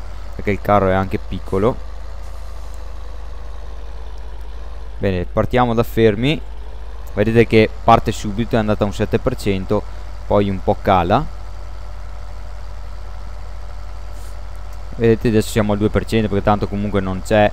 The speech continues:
tanto peso, il carrettino è anche piccolo, quindi insomma non abbiamo problemi. Però sentite, il trattore fa fatica e, eh, appunto fa fatica ad andare avanti. Se n-, io gli metto il, la motrice,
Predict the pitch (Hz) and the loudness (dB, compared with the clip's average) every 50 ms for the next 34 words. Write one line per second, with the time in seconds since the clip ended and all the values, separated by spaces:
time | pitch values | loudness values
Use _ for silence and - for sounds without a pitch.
0 | - - - - 110 104 101 - 98 - - - 107 101 90 87 95 87 - - | 0 -4 -4 0 0 0 0 0 -4 -2 0 2 2 2 2 0 -2 -2 0 0
1 | 98 95 95 92 - - 110 104 101 98 95 92 92 113 110 - - 107 92 - | 0 2 0 -2 -2 -2 -2 0 0 0 0 0 0 0 -2 -2 -4 -6 -6 -4
2 | - 101 98 98 92 - - - - - - - - - - 104 101 98 95 95 | -2 0 2 2 0 0 -4 -8 -8 -8 -8 -8 -8 -6 -4 -2 -2 0 0 -2
3 | 87 - - 95 95 95 92 95 92 90 90 92 92 90 - 92 90 87 87 85 | -2 -2 -2 -2 -2 0 0 0 0 0 0 0 0 0 -2 -2 -2 -2 0 0
4 | 85 80 80 80 80 - - - - - - - - - - - - - - - | 0 0 -2 -4 -6 -8 -8 -8 -8 -8 -8 -8 -8 -8 -8 -8 -8 -8 -8 -8
5 | - - - - - - - - - - - 127 131 - - - - - 120 113 | -8 -8 -8 -8 -8 -8 -8 -8 -6 0 2 4 4 4 2 -2 -4 -2 0 2
6 | 120 107 - 104 92 - 104 - - 117 110 104 - 104 95 - 123 - - - | 2 2 2 0 0 0 0 0 2 0 0 0 0 -2 -2 -2 -4 -6 -4 -6
7 | 139 - - - 151 110 - - - - - - - - - - - - - - | -6 -2 2 4 4 4 2 -2 -6 -8 -8 -8 -8 -8 -8 -8 -8 -8 -8 -8
8 | - - - 110 107 104 - - - 107 98 95 92 - - - - - - 107 | -6 -4 0 2 2 2 2 0 -2 -2 -2 -2 -2 -4 -4 -6 -6 -6 -6 -4
9 | 104 110 95 98 98 - 98 - 107 104 - 101 95 92 92 92 92 95 98 110 | -4 -4 -4 -2 -4 -4 -2 -2 -2 -2 0 0 0 0 0 0 2 4 4 4
10 | 131 131 104 87 87 87 - - 95 - - - - - - - - - 113 107 | 6 6 4 2 2 0 -4 -4 -4 -4 -4 -6 -8 -8 -8 -6 -2 0 0 2
11 | 107 113 98 117 117 110 110 107 107 107 101 - - 101 98 98 95 - 98 95 | 2 0 2 2 2 2 2 2 2 0 0 0 2 2 2 2 2 2 0 -2
12 | 90 90 90 90 87 87 87 87 90 101 113 131 143 - - 98 95 95 - - | -2 0 0 0 2 2 2 2 0 0 0 0 -2 -2 -2 -2 -2 -4 -4 0
13 | - 98 95 92 87 | 2 4 4 4 4